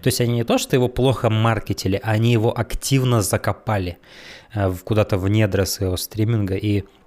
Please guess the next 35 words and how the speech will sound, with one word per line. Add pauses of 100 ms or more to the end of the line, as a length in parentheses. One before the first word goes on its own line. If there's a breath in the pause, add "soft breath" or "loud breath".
(840)
и (420 loud breath)
как
бы (640)
тут (280)
даже
если,
наверное,
его
бы
не
рекламировали,
но
не
закапывали, (160)
у
него (180)
уже
была
бы
больше
аудитории,
потому
что
это,
опять
же, (1200 loud breath)
м-,
мы
вот
щас (340)
живём
в
такой,
э, (120)
п-,